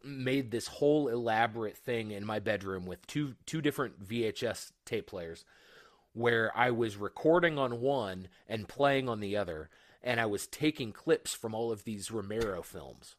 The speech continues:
right? All of the special effects. And I had played this for my speech class. And the scene where Miguel gets his arm chopped off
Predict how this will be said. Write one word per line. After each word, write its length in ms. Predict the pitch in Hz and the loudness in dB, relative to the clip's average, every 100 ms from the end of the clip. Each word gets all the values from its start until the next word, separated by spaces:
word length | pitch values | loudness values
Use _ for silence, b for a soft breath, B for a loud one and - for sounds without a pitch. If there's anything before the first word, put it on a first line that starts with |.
| _ | _
right? 360 | 92 92 95 - | -6 -4 -4 0
All 240 | 127 131 | 2 4
of 100 | 143 | 2
the 80 | 123 | -2
special 460 | - 135 123 127 107 | 0 0 0 -2 -6
effects. 460 | - 104 - - - b b b b - | -4 -6 -6 -12 -14 b b b b -6
And 600 | 113 113 110 110 101 - _ _ - | -2 0 -2 -2 -6 -12 _ _ -4
I 140 | 123 | 0
had 160 | 123 92 | 0 -2
played 360 | - 147 156 107 | -2 0 0 0
this 160 | 101 | -6
for 200 | - 117 | -4 -6
my 160 | 101 92 | -4 -6
speech 400 | - - 117 - | -6 -8 -8 -8
class. 340 | 98 78 - _ b b b - | -8 -8 -10 _ b b b -6
And 200 | 113 107 | -4 -2
the 60 | |
scene 560 | - - 165 185 139 113 | -2 -2 2 2 2 0
where 140 | 113 | -2
Miguel 460 | 107 107 90 123 139 | -2 -4 2 6 6
gets 240 | 110 104 | 4 -2
his 160 | 117 98 | -4 -2
arm 240 | 98 110 | -2 -4
chopped 360 | - 143 139 - | -2 2 2 2
off 380 | 139 160 180 | 4 2 0